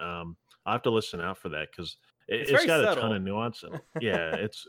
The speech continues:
Speaker 1: it's got a lot of subtleties that must have taken a lot of time to get just right.
Speaker 2: Right. So, but yeah, uh, overall, I'm, like I said, I'm, like, sixty percent done with the game. Like I said earlier,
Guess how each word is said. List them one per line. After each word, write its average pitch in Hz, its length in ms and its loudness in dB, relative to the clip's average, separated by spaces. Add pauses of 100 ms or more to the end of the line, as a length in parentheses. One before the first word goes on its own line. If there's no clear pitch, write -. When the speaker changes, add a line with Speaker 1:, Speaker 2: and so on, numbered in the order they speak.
Speaker 1:
it's - 120 -20
got - 160 -4
a 135 40 -2
lot 123 200 -4
of 123 80 -2
subtleties 95 440 2
that 85 200 -2 (420)
must 127 180 0
have 113 80 -8
taken 92 240 -2
a 82 60 -6
lot 82 240 -2
of 78 100 -8
time 76 320 -10
to 76 140 -12 (140)
get - 180 -6
just - 280 -8
right. 80 200 -8
Speaker 2:
Right. 101 260 -10 (680)
So, 101 360 -10 (500)
but 120 120 -8
yeah, 170 220 0 (220)
uh, 139 260 2
overall, 170 340 0
I'm, 135 100 -8
like 120 160 -4
I 131 40 -2
said, 123 180 -2
I'm, 123 160 -6
like, 117 180 -10
sixty - 280 -12
percent 123 280 -10
done 123 120 -4
with 113 100 -10
the 117 60 -10
game. 123 360 -8
Like 120 120 -10
I - 20 -18
said 127 160 -8
earlier, 127 460 -4